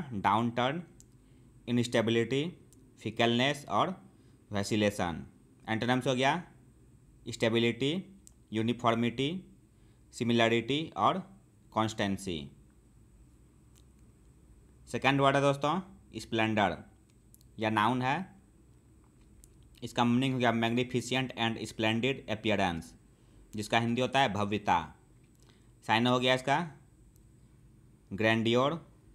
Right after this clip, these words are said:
ऑपुलेंस, पेनोपली और मेजेस्टी। एंटोनिम्स हो गया ड्राइवनेस, ड्राउडीनेस, डलनेस और प्लेननेस।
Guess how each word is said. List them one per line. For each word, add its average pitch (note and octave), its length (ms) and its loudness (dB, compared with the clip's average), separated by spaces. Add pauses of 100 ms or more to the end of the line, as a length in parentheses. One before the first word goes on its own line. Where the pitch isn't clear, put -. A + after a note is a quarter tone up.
(160)
ऑपुलेंस, A#2 640 0 (840)
पेनोपली A#2 480 2 (280)
और C#3 280 2
मेजेस्टी। G#2 560 -2 (760)
एंटोनिम्स B2 420 -2
हो C3+ 60 0
गया C#3+ 280 0 (280)
ड्राइवनेस, G#2+ 680 0 (920)
ड्राउडीनेस, A2+ 800 2 (400)
डलनेस A2+ 640 0 (120)
और C3+ 220 4 (1160)
प्लेननेस। G#2 720 0